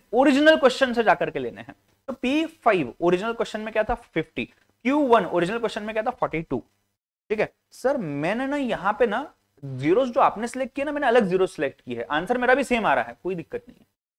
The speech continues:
आंसर सेम आएगा। फाइनल आंसर टू थर्टी टू। आपको लिखना है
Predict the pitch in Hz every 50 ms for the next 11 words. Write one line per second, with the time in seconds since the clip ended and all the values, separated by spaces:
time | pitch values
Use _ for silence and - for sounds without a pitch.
0 | - 127 127 127 - 190 - 143 120 117 - 117 117 - _ _ _ _ _ _
1 | _ _ - 143 147 165 190 196 190 185 - 254 277 _ - - - 190 196 -
2 | 131 135 175 240 285 - - - - - 127 107 - _ _ _ 123 135 - -
3 | 220 202 170 151 139 - 180 214 233 220 190 123